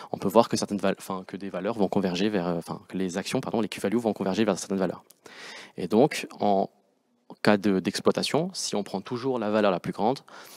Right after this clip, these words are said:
euh, pour une, un état donné, on va toujours sélectionner l'action qui nous permet de récupérer la, la récompense le plus rapidement possible. Donc si on repart du cas initial,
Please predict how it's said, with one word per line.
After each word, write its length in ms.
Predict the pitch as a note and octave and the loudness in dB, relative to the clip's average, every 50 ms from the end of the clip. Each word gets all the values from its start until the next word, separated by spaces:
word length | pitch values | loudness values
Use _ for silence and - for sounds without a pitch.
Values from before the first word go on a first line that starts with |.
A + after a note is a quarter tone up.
| - - - _ _ - | -18 -18 -20 _ _ -4
euh, 160 | G2+ F#2+ F#2 F2+ | 0 0 0 0
pour 200 | - - G#2 G#2+ | 2 2 2 2
une, 80 | G2+ | 2
un 240 | F#2+ - F#2+ F#2+ G2 | 2 0 0 -2 -2
état 160 | G2+ - F#2 | -2 -2 -2
donné, 260 | F#2+ F#2+ F#2 F#2 - - _ _ - - _ | -2 -2 -2 -4 -6 -8 _ _ -20 -10 _
on 80 | - G2 | -2 2
va 220 | F#2+ G#2+ G#2 G2 | 4 4 4 4
toujours 300 | - - - A#2+ A#2+ A#2+ | 2 0 0 0 0 0
sélectionner 320 | - - G#2+ - G#2+ G#2+ G2 | 0 -2 -2 -2 -2 -2 -2
l'action 320 | G2 A2 - - A2 B2+ | -2 -4 -2 -2 -2 -2
qui 100 | - - | -2 -2
nous 80 | G2+ G2 | -2 -2
permet 240 | - F#2+ F2+ G2 G#2+ | 0 0 0 0 0
de 80 | G2 | 0
récupérer 480 | F#2 F#2 F#2 - - - F2+ E2+ F2+ F#2+ | -2 -4 -4 -6 -8 -10 -8 -6 -6 -4
la, 240 | F#2+ F#2 F2+ E2+ E2+ E2+ | -4 -2 -4 -4 -4 -6
la 100 | E2+ E2 | -6 -6
récompense 380 | F2 - - F2+ - G2+ - | -6 -6 -6 -4 -4 -2 -2
le 60 | - - | -4 -6
plus 120 | - - | -6 -8
rapidement 260 | - - - - F#2 | -8 -6 -6 -8 -8
possible. 300 | - - - - - - - - | -6 -8 -8 -10 -10 -14 -18 -18
Donc 140 | - - - | -12 -8 -2
si 100 | - - | 2 4
on 60 | G#2+ | 4
repart 260 | G#2+ - - G#2 G2 | 6 8 8 6 6
du 80 | F#2 F#2+ | 4 0
cas 120 | - G2 | -2 0
initial, 420 | F#2+ G2 F#2 - - A2 C3 D3 | 0 0 2 2 4 4 4 2